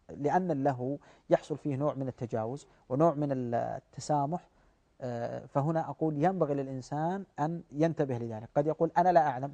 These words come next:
كيف"، فأقول له: "فاسألوا أهل الذكر إن كنتم لا تعلمون". إن أذنت لي بأن أختم بهذا الموقف ولننظر من منا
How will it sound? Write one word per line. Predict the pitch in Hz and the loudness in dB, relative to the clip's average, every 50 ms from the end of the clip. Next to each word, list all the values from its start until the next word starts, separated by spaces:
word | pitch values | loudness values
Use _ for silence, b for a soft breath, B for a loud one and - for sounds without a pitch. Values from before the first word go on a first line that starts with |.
| - - | 0 2
كيف"، | 165 175 208 208 - b b b b b _ | 2 2 2 0 -6 b b b b b _
فأقول | 165 160 - 165 147 143 | -6 -4 -2 0 0 0
له: | 139 131 143 | 0 -2 -2
"فاسألوا | 135 - 139 - 143 143 131 127 | -6 -8 -8 -8 -8 -8 -6 -6
أهل | 113 117 | -6 -6
الذكر | 113 127 127 - 139 | -8 -8 -8 -8 -10
إن | 135 | -8
كنتم | - 147 139 - 151 131 | -8 -8 -8 -6 -6 -6
لا | 113 | -6
تعلمون". | - - 101 101 101 101 101 101 B B B B B B B B - | -8 -10 -12 -12 -12 -12 -14 -14 B B B B B B B B -4
إن | 175 196 | -2 0
أذنت | 190 190 190 247 220 - 180 | 2 2 2 0 2 2 2
لي | 175 165 170 180 175 | 4 4 2 2 2
بأن | 151 147 143 147 | 0 -2 -2 -2
أختم | 151 147 - - 151 143 | -4 -8 -6 -8 -6 -4
بهذا | 139 131 147 151 143 131 | -2 -2 -2 -2 -2 -4
الموقف | 127 135 143 143 139 - 160 151 - _ b b b b b b - | -4 -2 -4 -4 -4 -6 -8 -8 -10 _ b b b b b b -2
ولننظر | - 147 147 151 165 165 151 147 160 165 - _ _ - | 0 0 2 2 0 0 0 0 0 -2 -2 _ _ -4
من | 143 156 165 165 151 | -2 -2 0 0 -2
منا | 151 156 151 143 143 151 156 156 151 | -2 -2 -4 -4 -4 -4 -6 -6 -10